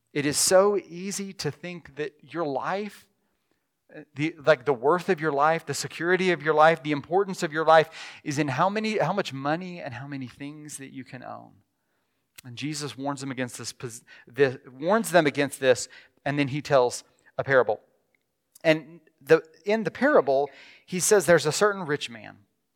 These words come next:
with an abundant harvest. And the man is sitting there going, "Man, I don't have place to store all my crops." And as I was reading it this week, one of the things that I, I noticed is the man has barns. This isn't a parable saying nobody should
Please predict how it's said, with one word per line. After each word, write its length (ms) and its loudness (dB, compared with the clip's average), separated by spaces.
with 140 -4
an 180 0
abundant 440 2
harvest. 400 -2
And 340 -2
the 120 0
man 220 4
is 100 8
sitting 240 4
there 120 2
going, 180 -2
"Man, 180 0
I 140 0
don't 160 0
have 320 -4
place 380 -6
to 100 -16
store 260 -6
all 80 -4
my 140 -4
crops." 480 -6
And 220 -2
as 140 6
I 60 4
was 120 0
reading 220 -4
it 100 2
this 140 -10
week, 160 -8
one 100 -4
of 60 -4
the 20 -2
things 140 -2
that 180 2
I, 280 0
I 20 -2
noticed 500 0
is 220 -6
the 120 -2
man 260 4
has 380 2
barns. 640 -4
This 200 4
isn't 200 6
a 80 4
parable 440 8
saying 280 6
nobody 360 4
should 260 -6